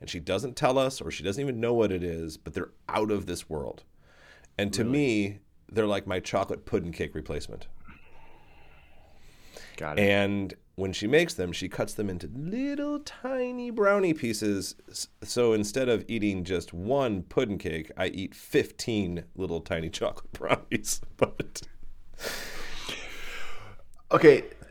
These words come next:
Speaker 2: so I used to be, uh, like, a scientist, and, like, if you eat fifteen small ones, technically there's no calories or fat. Like, that's truth. That's, that's a fact.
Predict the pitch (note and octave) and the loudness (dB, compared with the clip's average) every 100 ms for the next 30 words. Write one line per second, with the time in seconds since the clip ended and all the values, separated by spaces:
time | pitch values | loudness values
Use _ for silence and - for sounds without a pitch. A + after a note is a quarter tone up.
0 | - - D3+ C3+ B2+ A#2 - - - - | -12 0 6 10 8 6 0 -6 -16 -14
1 | - - - - - - - - C3+ E3 | -12 -14 -16 -20 -18 -18 -6 -2 2 0
2 | D#3+ A2+ A2 G2 D#2+ - G2 F#2 F#2 F2 | -2 0 0 0 -4 -6 -6 -4 -4 -6
3 | - G#2+ G2+ F#2+ F#2 - B2+ B2+ B2 A#2 | -4 -2 -2 -4 -8 -6 -2 4 6 4
4 | A#2+ A#2+ D3 F3 E3 - D#3+ D#3+ D#3+ B2+ | 4 0 0 0 -2 2 2 2 -2 -2
5 | - A#2+ A#2+ C3+ F#2 F2+ F#2 - - - | -4 -2 0 0 -2 -4 -6 -8 -10 -18
6 | - - - - - - D3+ E3+ - B2 | -18 -20 -20 -20 -10 0 2 0 0 2
7 | G2+ G#2 - - - - - - - - | 2 0 -8 -20 -20 -20 -20 -20 -20 -20
8 | - B2 A#2+ B2+ - A#2 A2+ G2+ F2+ - | -6 -4 0 -2 0 2 4 2 0 -4
9 | F#2+ E2+ - - - - - - - G#2 | -2 0 -2 -10 -18 -20 -20 -20 -2 2
10 | F2 - - - - - - - - - | 2 -2 -12 -16 -16 -18 -18 -20 -16 -14
11 | - - - - B2 - - - F2 D2+ | -12 -14 -18 6 6 6 -2 -2 -2 -2
12 | - F2+ - G2 - E2 - - - | -6 -6 -4 -4 -4 -8 -8 -8 -12